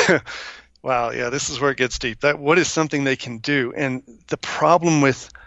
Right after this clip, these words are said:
me answering that is that the question implies that there is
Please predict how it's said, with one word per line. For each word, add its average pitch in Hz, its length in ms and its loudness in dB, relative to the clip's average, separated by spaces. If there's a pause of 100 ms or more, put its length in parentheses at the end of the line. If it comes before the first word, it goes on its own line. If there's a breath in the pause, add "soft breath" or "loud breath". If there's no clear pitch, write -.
(720 soft breath)
me 139 260 6
answering 143 420 2
that 117 220 2
is 120 140 -6
that 123 180 0
the 127 80 -10
question - 520 0
implies 127 640 0
that 123 240 -4
there 123 200 0
is 147 340 0